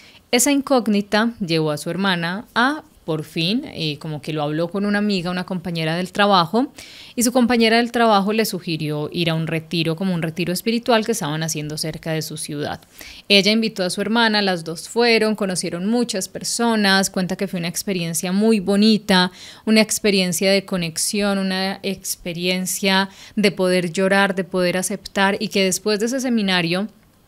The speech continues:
las dos se miraron y dijeron, "Ay, no, mira, es que esa no es la forma de vivir. Resulta que es que, eh, no todas las mamás son así.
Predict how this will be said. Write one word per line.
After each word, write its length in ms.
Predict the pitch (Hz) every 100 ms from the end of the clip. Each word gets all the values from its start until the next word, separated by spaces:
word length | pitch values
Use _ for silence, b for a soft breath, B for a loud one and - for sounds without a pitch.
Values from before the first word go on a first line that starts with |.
| _ - _ _
las 240 | 190 196 170
dos 200 | 196 190
se 100 | 247
miraron 380 | 233 180 190
y 60 | 226
dijeron, 520 | 202 180 175 190 208
"Ay, 260 | - 220 269
no, 200 | 233 254
mira, 400 | 220 247 180 151 b b b b -
es 160 | 175
que 120 | - 190
esa 140 | 202
no 140 | 208
es 100 | 214
la 140 | 214 214
forma 400 | 226 220 214 220
de 100 | 214
vivir. 520 | 180 175 214 170 -
Resulta 500 | - 190 - 185 214
que 100 | 220
es 100 | 233
que, 320 | 233 240 240 247 B B B -
eh, 120 | 202
no 180 | 196 185
todas 360 | 190 208 220 233
las 200 | 226 208
mamás 340 | 185 175 165
son 180 | - 190
así. 460 | 190 247 262 190